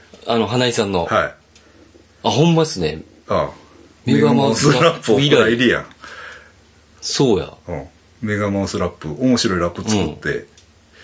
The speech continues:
Speaker 1: そうですよね。
Speaker 2: うん。私がデモ、デモ、
Speaker 1: うん。
Speaker 2: デモラップをして。
Speaker 1: こう歌うんや、みたいな。
Speaker 2: そうそうそうそう、送ったんですけど。あれお蔵入りにね。
Speaker 1: ほんまっすよ。
Speaker 2: うん。えー、面白いと思うんだけど、
Speaker 1: うん。
Speaker 2: 良かったと思うんだ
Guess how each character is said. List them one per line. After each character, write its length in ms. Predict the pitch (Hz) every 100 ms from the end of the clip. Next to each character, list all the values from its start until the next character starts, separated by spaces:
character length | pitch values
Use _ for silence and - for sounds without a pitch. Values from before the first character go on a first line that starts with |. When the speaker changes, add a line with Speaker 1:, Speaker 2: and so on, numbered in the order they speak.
| - - _ _
Speaker 1:
そ 140 | - 147
う 20 |
で 60 | 110
す 80 |
よ 60 | 170
ね。 180 | 156 - 80 - - 92 87 - - _ _ _ _ _ _ _ _ - - 147
Speaker 2:
う 20 |
ん。 20 |
私 240 | 98 80 87
が 60 |
デ 120 | 82 110
モ、 200 | 85 -
デ 140 | 120
モ、 100 | 123 -
Speaker 1:
う 40 |
ん。 260 | 95 101 107
Speaker 2:
デ 120 | 143
モ 160 | 123 107
ラ 140 | 107
ッ 160 | - -
プ 100 | -
を 40 | - - -
し 200 | - -
て。 120 | 156 - - - - -
Speaker 1:
こ 180 | 131 127
う 60 | 120
歌 160 | 113
う 140 | 107 98
ん 40 |
や、 100 | 85
み 100 | 78
た 80 | 76
い 40 | 76
な。 60 |
Speaker 2:
そ 140 | - 123
う 20 |
そ 120 | 110
う 20 |
そ 100 | 98
う 20 |
そ 220 | 90 85 82
う、 40 | 76 -
送 180 | 107 87
っ 40 |
た 160 | - 69
ん 40 |
で 60 | -
す 100 | -
け 60 |
ど。 60 | - - - - - -
あ 80 | 95
れ 100 | 85
お 100 | 82
蔵 220 | 87 73
入 100 | 78
り 80 | 76
に 60 |
ね。 180 | 139 151 - -
Speaker 1:
ほ 80 | 92
ん 140 | 95 95
ま 60 |
っ 40 | 110
す 180 | - -
よ。 60 |
Speaker 2:
う 40 | 107
ん。 40 | 85 - - _ _ _ _ - - - - - _ _ _ _ _ -
え 240 | 98 -
ー、 60 | -
面 160 | 147
白 220 | 147 117 95
い 80 |
と 80 | 80
思 120 | 78
う 60 | 78
ん 20 |
だ 60 | -
け 80 | -
ど、 100 | 95
Speaker 1:
う 40 |
ん。 220 | 92 76
Speaker 2:
良 120 | 120 147
か 100 | 73
っ 20 |
た 100 | -
と 100 | -
思 80 | -
う 20 |
ん 20 |
だ 80 | -